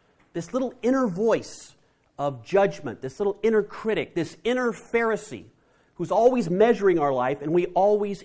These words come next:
end up coming up short, <coughs> right? And this tragic part of that is that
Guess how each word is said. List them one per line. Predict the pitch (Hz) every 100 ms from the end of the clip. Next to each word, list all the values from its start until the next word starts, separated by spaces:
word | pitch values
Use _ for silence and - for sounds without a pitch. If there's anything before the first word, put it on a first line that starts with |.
| -
end | 170 160
up | 151 - _ _ _
coming | 156 139 127
up | 120 - _
short, | - - 127 90 - 381
<coughs> | - - -
right? | 107 123 _ _ _ _ _ _ _ -
And | 196 214
this | 202 -
tragic | - - 240 269 302 269 160 - - _ _ _ _ _ _ _ _ _
part | - 202 175
of | 120
that | 113 80 _ _ _ _ _ _ _ _ - -
is | 180 175
that | 185